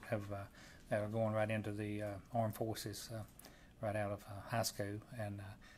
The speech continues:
there was, um, it was a special, special event. It was, uh, actually kinda organized by, uh, Mister Farney, the principal, and, uh, Doctor Harris. Uh, and, uh,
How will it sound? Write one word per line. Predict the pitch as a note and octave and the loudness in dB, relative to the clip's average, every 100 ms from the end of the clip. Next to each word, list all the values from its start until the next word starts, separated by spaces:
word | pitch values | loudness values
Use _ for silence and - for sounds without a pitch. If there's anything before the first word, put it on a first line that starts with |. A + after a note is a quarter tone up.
| - - | -14 -4
there | G#2+ | 0
was, | G2+ G2+ | 0 0
um, | G#2 G2 - - - - | 2 2 -2 -14 -16 -2
it | A2 | 0
was | |
a | G#2+ | 6
special, | - A#2+ - A2+ G#2 | 12 12 12 2 2
special | - A#2 A2 G#2 G#2+ | 8 8 8 4 4
event. | A2 A#2+ A#2 | 8 8 8
It | |
was, | G2+ - | 2 2
uh, | G#2 - - - - B2 | 2 2 -12 -16 6 12
actually | A2+ - G#2 | 12 10 4
kinda | - A2+ | 8 10
organized | A2 A2 A2 G#2+ G#2+ G#2+ | 10 6 8 8 8 10
by, | G#2 G2+ | 10 10
uh, | G2+ G#2 G#2 | 4 0 0
Mister | - | -2
Farney, | - A#2 A2+ A2+ A2+ - | 6 10 10 8 2 -2
the | |
principal, | - A#2 A2 - A2+ G#2+ | 4 8 8 6 2 2
and, | G#2 G2+ | 2 4
uh, | G#2 | 4
Doctor | G#2 G#2 - | 8 8 8
Harris. | G#2 A2+ A2+ A2+ - - - - - - | 4 6 6 2 -4 -12 -16 -16 -16 -6
Uh, | G#2+ G2+ G#2 A#2 | -2 -2 -2 -2
and, | G#2+ G#2+ | -2 0
uh, | G#2 | -2